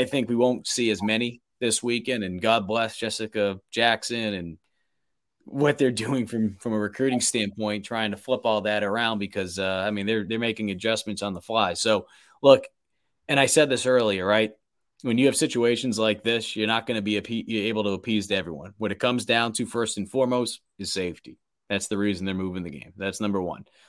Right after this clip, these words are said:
Number two is just being able to play the game. So the fact that they're able to play this game, if, if, if, and I'm not saying this is the case, I'm sure there's a lot of people that do feel that way, feel this way, what I'm about to say. If it comes down to it at the end of the year,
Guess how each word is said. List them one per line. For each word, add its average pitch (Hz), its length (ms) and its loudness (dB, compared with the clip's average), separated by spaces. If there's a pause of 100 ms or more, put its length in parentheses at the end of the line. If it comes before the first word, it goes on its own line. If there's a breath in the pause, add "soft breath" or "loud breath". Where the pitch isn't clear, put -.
(140)
Number 120 260 4
two 147 420 4 (280 soft breath)
is 107 100 -4
just 113 240 -2
being 123 220 0
able 104 400 0 (120)
to 113 140 -2
play 110 240 0
the 90 100 -6
game. - 340 -18
So - 120 -6
the 101 100 0
fact 139 300 6
that 123 60 -12
they're 120 160 0
able 120 200 0
to 110 60 -4
play 113 240 2
this 101 220 -4
game, 113 360 -4 (520)
if, 139 400 4
if, 139 380 4
if, 123 320 2
and 101 120 -12
I'm 95 80 -4
not 107 180 -2
saying 127 220 0
this 117 160 -4
is 131 80 -6
the 135 100 -4
case, - 440 -6 (840)
I'm - 80 -14
sure 107 240 -2
there's 101 160 -4
a 101 60 -2
lot 107 120 2
of 104 60 -6
people 104 160 -6
that 110 140 -2
do 110 160 -2
feel 120 240 0
that 92 180 -6
way, 87 240 -14 (1040)
feel 135 180 2
this 101 180 -2
way, 95 140 -6
what 92 120 -4
I'm 90 80 -6
about 87 200 -8
to 90 100 -14
say. - 300 -10 (1120)
If - 160 -4
it 101 60 -4
comes 131 340 0
down 156 300 6
to 117 140 2
it 107 40 4
at 104 80 -2
the 98 100 -6
end 104 120 -2
of 113 40 -4
the 143 80 0
year, 110 440 2